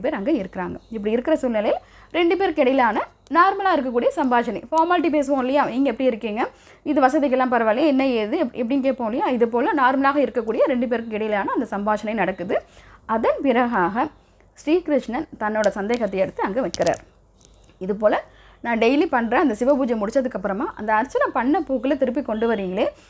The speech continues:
இது எப்படி அர்ச்சித்த பலனை உங்களுக்கு கொடுக்கும் சுவாமி, உங்களுக்கு அது தெரியாதா, இதை எப்படி செய்றீங்க, இது எதன் வகையில இதை செய்றீங்க?" அப்படின்னு சொல்லி ஸ்ரீகிருஷ்ணன் அங்க உபமணி முனிவர் கேட்கிறார். அப்ப அவரு பதில் சொல்றார், "கிருஷ்ணா, இதை நீ தான் பண்ண, இதை வேற யாரும் பண்ணியிருந்தா நாங்க யோசிச்சிருப்பேன்,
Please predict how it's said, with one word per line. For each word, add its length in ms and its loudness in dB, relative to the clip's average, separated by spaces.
இது 80 2
எப்படி 200 -4
அர்ச்சித்த 320 2
பலனை 300 0
உங்களுக்கு 400 2
கொடுக்கும் 400 0
சுவாமி, 340 -4
உங்களுக்கு 380 0
அது 160 -2
தெரியாதா, 420 2
இதை 180 2
எப்படி 220 2
செய்றீங்க, 400 2
இது 80 -2
எதன் 220 0
வகையில 340 2
இதை 160 2
செய்றீங்க?" 400 -2
அப்படின்னு 280 -4
சொல்லி 180 -4
ஸ்ரீகிருஷ்ணன் 500 -4
அங்க 120 -4
உபமணி 340 -4
முனிவர் 320 -2
கேட்கிறார். 340 -4
அப்ப 160 -8
அவரு 220 2
பதில் 260 0
சொல்றார், 340 0
"கிருஷ்ணா, 300 -2
இதை 180 0
நீ 80 0
தான் 180 2
பண்ண, 240 -2
இதை 140 0
வேற 180 6
யாரும் 300 4
பண்ணியிருந்தா 400 0
நாங்க 180 2
யோசிச்சிருப்பேன், 500 -2